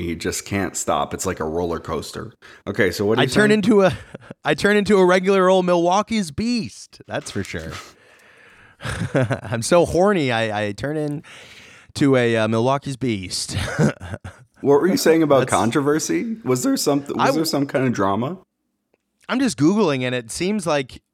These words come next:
Speaker 2: so, uh, so, like, I, I, because maybe Steel Reserve is very cheap, and, uh, and, you know, it has a high alcohol content. I, I'm, I'm just Googling Steel Reserve controversy, and it seems like a few of the ones I could potentially read are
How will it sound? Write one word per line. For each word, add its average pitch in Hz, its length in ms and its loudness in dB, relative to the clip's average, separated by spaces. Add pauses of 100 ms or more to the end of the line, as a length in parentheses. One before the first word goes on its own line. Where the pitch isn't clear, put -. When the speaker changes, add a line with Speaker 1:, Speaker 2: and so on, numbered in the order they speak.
(280)
Speaker 2:
so, - 240 -8
uh, 123 300 -4
so, 135 320 -6
like, 127 160 0
I, 123 140 0 (120)
I, 117 200 -10
because 175 400 -2
maybe 156 240 0
Steel 151 220 0
Reserve 131 360 2
is 107 100 -2
very 123 220 0
cheap, 110 500 -4
and, 104 300 -2
uh, 98 280 0 (920)
and, 120 160 -10
you 135 60 -8
know, 104 380 -8 (360)
it 110 160 -10
has 127 280 -2
a 120 80 -4
high 123 160 -2
alcohol 113 440 -2
content. 107 440 -4
I, 107 320 -6
I'm, 120 100 -4
I'm 131 80 -4
just 135 160 -6
Googling 185 460 0
Steel 175 220 -4
Reserve 143 280 0
controversy, 110 600 -2
and 101 100 -6
it 98 80 -10
seems 151 200 -6
like 139 140 -4
a 120 60 -4
few 131 160 -4
of 131 80 -2
the 117 60 0
ones 113 140 -2
I 107 100 -4
could 202 200 -4
potentially 156 440 -4
read 135 280 -4
are 110 240 -2